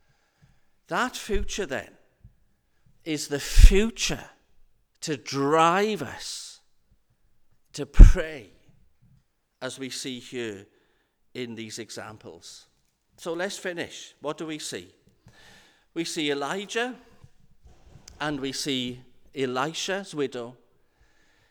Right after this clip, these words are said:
coming to God, laying the situation down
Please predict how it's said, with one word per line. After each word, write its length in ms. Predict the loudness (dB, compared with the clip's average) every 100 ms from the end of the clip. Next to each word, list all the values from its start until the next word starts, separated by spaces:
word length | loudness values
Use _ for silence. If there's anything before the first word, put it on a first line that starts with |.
| _ _ _ _ -20 -10
coming 360 | -4 -2 -2 -4
to 140 | -4
God, 480 | -4 -4 -4 -4 -6 -4 -4 -4 -10 -20 _ _ -20 -14
laying 380 | -2 0 2 0
the 60 | 0
situation 800 | -2 -4 -4 -4 -4 -6 -6 -4
down 360 | -4 -4 -8